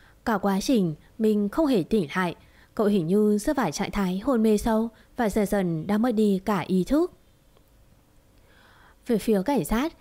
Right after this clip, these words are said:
sau khi kiểm tra lô hàng thì không hề phát hiện tàng trữ hàng cấm, nên chẳng có lý do gì tra khảo một người bệnh như mình cả. Sự việc dường như đã đặt dấu chấm hết tại đó rồi. Vì tình hình náo loạn, Xuân mất tích,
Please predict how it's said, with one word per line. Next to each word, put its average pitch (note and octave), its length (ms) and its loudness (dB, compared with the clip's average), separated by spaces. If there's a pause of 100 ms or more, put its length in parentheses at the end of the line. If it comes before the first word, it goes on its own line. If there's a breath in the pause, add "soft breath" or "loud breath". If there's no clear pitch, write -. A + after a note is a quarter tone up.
(160 soft breath)
sau A3+ 200 -4
khi G3+ 340 2
kiểm G#3+ 140 2
tra C#4+ 160 0
lô D4 120 2
hàng G3 360 0 (220)
thì A#3+ 100 0
không D#4 140 0
hề A#3 200 2
phát D#4 220 -2
hiện F#3 300 0
tàng G3+ 240 -2
trữ G#3+ 160 -2
hàng C4+ 280 -2
cấm, G3 320 0 (340 loud breath)
nên G#3 340 2
chẳng G#3+ 160 -4
có G3+ 80 0
lý G#3 180 2
do D#4+ 180 0
gì G3+ 320 0
tra D4+ 180 -2
khảo C4 200 -2
một E3+ 240 0
người F#3+ 120 2
bệnh F3 380 -2
như A3 120 2
mình A3 240 2
cả. G3+ 360 -2 (460 soft breath)
Sự - 280 0
việc F3+ 260 0 (200 soft breath)
dường E3+ 280 -2
như G3 280 4
đã F#3+ 140 -2
đặt B3+ 180 0
dấu F#3 180 2
chấm G#3 180 0
hết D4 320 -2
tại G3+ 180 -2
đó F3+ 240 -2
rồi. F3+ 400 2 (2000 soft breath)
Vì G3 280 2
tình F#3+ 200 0
hình F#3 200 0
náo F3 220 -4
loạn, A#3 240 0 (220)
Xuân G3+ 300 -2
mất A3 180 2
tích, D#4 240 2